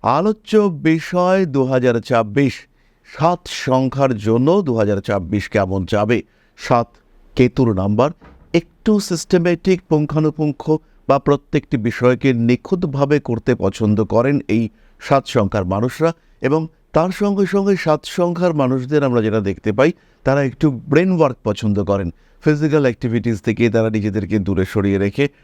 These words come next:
প্রচুর ভাবনা, চিন্তা ইত্যাদি করতে পছন্দ করেন। যে কোনো বিষয়ের গোপন গভীরতা খুঁজে বার করবার ক্ষমতা তাদের মধ্যে রয়েছে। তারা একটু ইন্ট্রোভার্ট, তারা যে প্রচণ্ড প্রকাশিত, নিজেদেরকে নিয়ে সবসময়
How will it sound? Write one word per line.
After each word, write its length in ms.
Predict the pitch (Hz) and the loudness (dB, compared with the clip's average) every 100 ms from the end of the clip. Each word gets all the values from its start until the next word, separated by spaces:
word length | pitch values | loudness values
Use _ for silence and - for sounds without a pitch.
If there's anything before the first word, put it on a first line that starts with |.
| _ | _
প্রচুর 400 | 135 143 - 147 | 0 2 2 0
ভাবনা, 480 | 107 104 101 113 117 | 0 0 0 0 0
চিন্তা 520 | - 110 101 117 117 - | -2 0 2 2 0 -2
ইত্যাদি 340 | 95 104 95 | -4 -2 -2
করতে 280 | 101 87 107 | -4 -4 -4
পছন্দ 460 | 95 95 95 95 95 | -2 -2 0 0 0
করেন। 300 | 98 92 85 _ _ 110 | -2 -2 -6 _ _ -2
যে 160 | 139 | 0
কোনো 260 | 185 214 202 - _ | 2 0 -2 -10 _
বিষয়ের 400 | - 160 185 190 | -4 -2 0 0
গোপন 600 | 151 - 135 151 226 233 | -2 -2 -2 0 0 2
গভীরতা 680 | 208 131 113 135 135 - 104 - _ _ | 2 0 0 2 2 2 -2 -4 _ _
খুঁজে 280 | - 175 180 | -6 0 2
বার 220 | 131 101 | 2 0
করবার 360 | 98 95 98 92 | -2 -2 -4 -6
ক্ষমতা 460 | - 104 117 123 | -4 0 2 2
তাদের 280 | 101 92 85 | 0 0 0
মধ্যে 280 | 87 82 98 | -2 -2 -2
রয়েছে। 340 | 85 - 85 - _ _ | -2 -2 -6 -6 _ _
তারা 180 | 190 214 | 0 2
একটু 300 | 196 - 220 | 0 0 2
ইন্ট্রোভার্ট, 720 | 160 160 156 101 92 78 78 | 2 0 0 0 -2 -4 -2
তারা 240 | 123 123 | 0 0
যে 180 | 120 127 - _ - | 0 -4 -6 _ -4
প্রচণ্ড 500 | 143 175 180 175 165 | 0 0 0 0 0
প্রকাশিত, 580 | 160 147 151 147 135 | 0 0 -2 -4 -2
নিজেদেরকে 580 | 147 131 127 131 123 131 | 0 0 0 0 0 0
নিয়ে 180 | 123 123 | 0 -2
সবসময় 560 | 123 101 - 120 117 | -2 -4 -2 0 0